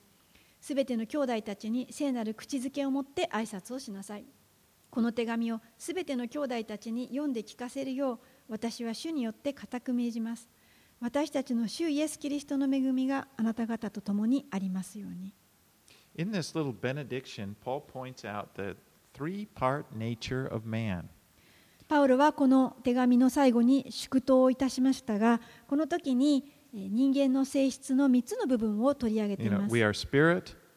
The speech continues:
Speaker 2: body, and soul.
Speaker 1: この私たちは霊、魂、体だと。
Speaker 2: To sanctify, again, means to set apart as holy.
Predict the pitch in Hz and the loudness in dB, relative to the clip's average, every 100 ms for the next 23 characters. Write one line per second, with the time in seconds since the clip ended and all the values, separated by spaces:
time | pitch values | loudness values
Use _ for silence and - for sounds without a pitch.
0 | _ _ 107 110 117 117 - 110 - 117 | _ _ -2 -2 -2 -8 -10 -10 -4 -4
1 | 92 - _ _ _ _ _ _ - 247 | -4 -10 _ _ _ _ _ _ -8 -6
2 | 233 226 262 269 262 247 254 285 294 - | -4 -2 -4 -4 -6 -4 0 2 2 -2
3 | - 254 339 320 - - 277 262 240 - | -10 2 4 4 0 -4 4 4 4 -2
4 | 190 220 208 220 247 247 233 190 _ _ | -8 -6 -2 2 2 0 -4 -12 _ _
5 | _ _ _ _ _ _ _ _ - - | _ _ _ _ _ _ _ _ -20 -8
6 | 131 - 202 214 - 127 127 110 117 - | -4 0 0 0 -2 -2 -2 -2 -4 -8
7 | 113 113 117 110 107 107 - 104 - 143 | -10 -6 -6 -4 -4 -6 -8 -8 -4 -2
8 | 135 123 - 104 107 - 104 98 - 101 | -2 -4 -2 -2 -2 -8 -12 -12 -6 -6
9 | 90 85 | -6 -10